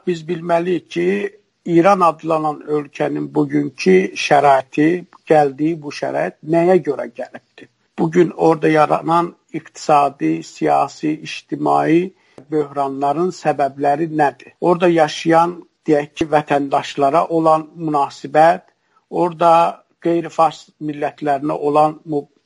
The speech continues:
münasibət, təb'iz siyasəti və digər məsələlər.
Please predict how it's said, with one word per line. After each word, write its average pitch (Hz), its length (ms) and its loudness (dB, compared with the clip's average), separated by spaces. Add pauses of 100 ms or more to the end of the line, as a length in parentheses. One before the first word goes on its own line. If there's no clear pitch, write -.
(100)
münasibət, 151 960 0 (420)
təb'iz 165 480 0
siyasəti 180 800 -6
və 151 160 -6
digər 160 480 -2
məsələlər. 135 680 -6